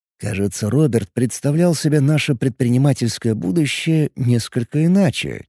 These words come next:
чем оно вырисовывалось на самом деле. Пришло время рассказать Бобу, что в ближайшие месяцы нам предстоит не тусить на вечеринках в аппаратах,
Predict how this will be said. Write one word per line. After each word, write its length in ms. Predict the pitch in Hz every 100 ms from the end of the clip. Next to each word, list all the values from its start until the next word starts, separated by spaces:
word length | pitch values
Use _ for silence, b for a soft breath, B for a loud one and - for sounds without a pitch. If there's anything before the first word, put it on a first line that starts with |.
| _
чем 240 | - 185
оно 200 | 185 170
вырисовывалось 880 | 147 156 147 - 185 170 156 170 170
на 140 | 175 185
самом 400 | - 151 78 67
деле. 380 | 62 50 53 - _ _ _ _ _ _ _
Пришло 440 | - 104 113 135 151
время 420 | 135 151 170 185
рассказать 580 | 147 131 123 110 180 175
Бобу, 540 | 170 190 175 190 123 -
что 360 | - - 135
в 60 | 104
ближайшие 720 | 123 127 127 127 113 - 113
месяцы 640 | 170 185 123 92 - 60
нам 260 | 58 123 151
предстоит 600 | 151 139 - 139 151 139
не 160 | - 139
тусить 580 | - 123 - 220 190 -
на 100 | 127
вечеринках 680 | 151 147 190 165 127 127 123
в 40 |
аппаратах, 600 | 139 107 69 - 62 -